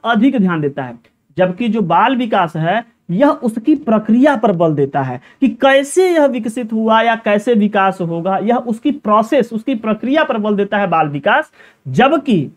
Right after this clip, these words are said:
विकास, व्यवहार और विषय वस्तु पर जो ध्यान देता है वो बाल मनोविज्ञान। बाल मनोविज्ञान में गर्भावस्था से बाल्यावस्था पर ही विशेष रूप से ध्यान दिया जाता है। ध्यान देना, बाल मनोवि-, अलग-अलग अंतर है, बहुत है। तो बाल मनोविज्ञान में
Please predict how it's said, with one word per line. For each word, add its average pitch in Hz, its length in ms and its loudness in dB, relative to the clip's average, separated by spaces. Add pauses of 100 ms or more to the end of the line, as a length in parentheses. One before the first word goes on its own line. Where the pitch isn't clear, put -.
(1160)
विकास, 202 440 2
व्यवहार 196 360 2
और 202 60 2
विषय 185 280 0
वस्तु 226 280 0
पर 208 180 -2
जो 185 120 -2
ध्यान 160 240 -2
देता 143 180 -8
है 214 60 -4
वो 233 60 -6
बाल 151 360 -6
मनोविज्ञान। 127 640 -6 (720)
बाल 247 300 4
मनोविज्ञान 269 600 0
में 254 240 -4
गर्भावस्था 220 720 0
से 262 180 -2
बाल्यावस्था 214 880 2
पर 220 280 0
ही 208 240 4
विशेष 311 360 0
रूप 294 140 -4
से 294 120 -2
ध्यान 254 240 0
दिया 240 140 0
जाता 202 260 0
है। 160 100 -2
ध्यान 202 200 -2
देना, 226 200 -2
बाल 185 300 0
मनोवि-, 214 380 -2
अलग-अलग 285 460 2
अंतर 254 260 -2
है, 233 80 0
बहुत 226 280 0
है। 139 180 -8 (340)
तो 185 60 0
बाल 226 380 4
मनोविज्ञान 226 640 0
में 175 340 -2